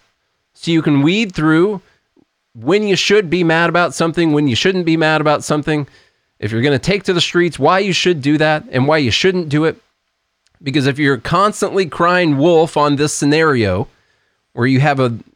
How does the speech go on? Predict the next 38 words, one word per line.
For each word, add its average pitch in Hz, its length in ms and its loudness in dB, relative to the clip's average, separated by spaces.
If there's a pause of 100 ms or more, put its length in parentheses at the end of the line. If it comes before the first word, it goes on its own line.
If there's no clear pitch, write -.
(280)
literally 190 680 0
justified 156 680 0
police 147 260 0
shooting 127 420 0
and 139 80 0
you're 120 180 2
always 175 300 2
crying 165 320 0
wolf, 139 260 2
"Well, 160 300 2 (320)
see, 160 360 0
killing 170 280 0
black," 160 240 0
and 135 140 0
th-, 156 140 -4
you're 156 180 -2
just 175 220 -4
gonna, 196 240 -2 (520)
you're 143 140 -10
gonna 170 200 0 (420)
kill 208 320 2
the 190 100 0
narrative 175 500 2
even 160 240 0
more 175 240 2
than 165 120 0
what 165 100 2
it 160 40 0
already 165 380 2
is 180 160 0
in 170 80 -2
people's 165 320 -6
heads. 175 280 0
No 143 120 2
one's 165 180 -2
gonna 180 200 0
care 196 400 0
anymore. 127 500 2